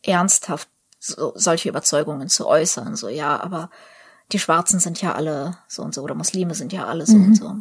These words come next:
Speaker 2: Also jetzt ganz oben hast du gesagt, auf die, von dieser Pyramide, ich finde es ein ganz schönes Bild, weil das ja dann auch die Quantität beschreibt
Speaker 1: Ja.
Speaker 2: wahrscheinlich
Speaker 1: Ja.
Speaker 2: der Menschen. Dann o-, ganz oben ist Genozid, sagtest du,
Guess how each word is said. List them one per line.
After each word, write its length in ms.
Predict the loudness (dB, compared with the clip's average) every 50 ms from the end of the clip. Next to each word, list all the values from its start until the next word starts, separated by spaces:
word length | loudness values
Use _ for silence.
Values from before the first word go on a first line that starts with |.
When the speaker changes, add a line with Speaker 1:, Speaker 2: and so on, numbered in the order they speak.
| -10 -14 -20 -20 -16 -10 -6 -4 -2 -2 -2 -4 -2 0
Speaker 2:
Also 180 | 2 4 4 4
jetzt 260 | 4 4 4 2 2 0 -4 -8 -8 -6 -4 0
ganz 200 | 2 4 4 6
oben 220 | 8 8 10 8
hast 80 | 8 8
du 60 | 4
gesagt, 280 | 2 2 2 0 -2 -4 -10 -14 -12 -8 -4 -2
auf 120 | -2 0 2
die, 180 | 2 4 4 4
von 120 | 6 6
dieser 160 | 6 6 6 6
Pyramide, 400 | 4 6 8 8 8 8 6 6
ich 80 | 6
finde 120 | 6 6 6
es 60 | 6
ein 60 | 4
ganz 160 | 4 4 6
schönes 260 | 6 8 6 6 6
Bild, 260 | 6 6 6 8 8 6
weil 140 | 4 4
das 140 | 4 4 4
ja 120 | 4 4 4
dann 160 | 4 4 4
auch 140 | 2 2 0
die 160 | 0 0 0
Quantität 960 | 0 0 2 4 4 4 4 4 4 2 2 0 0 0 0 -2 -4 -6 -8 -10 _ _ _
beschreibt 400 | -2 0 2 2 2 2 2 2
Speaker 1:
Ja. 40 | 0
Speaker 2:
wahrscheinlich 560 | -2 0 0 0 2 2 2 2 0 -2 -4 -6 -6 -4 -2
Speaker 1:
Ja. 60 | -2 -2 -4 -6 -10 -12 -4 0
Speaker 2:
der 100 | 2 4
Menschen. 540 | 4 4 4 2 2 2 4 4 2 2 0 -4 -8 -8 -8 -6 -2 0
Dann 160 | 2 2 4
o-, 160 | 4 4 4
ganz 200 | 4 2 2 4
oben 180 | 6 6 6 6
ist 120 | 6 6
Genozid, 420 | 6 8 8 8 6 6 4 4
sagtest 440 | 4 2 2 2 2 0 0 2 4
du, 240 | 6 6 6 6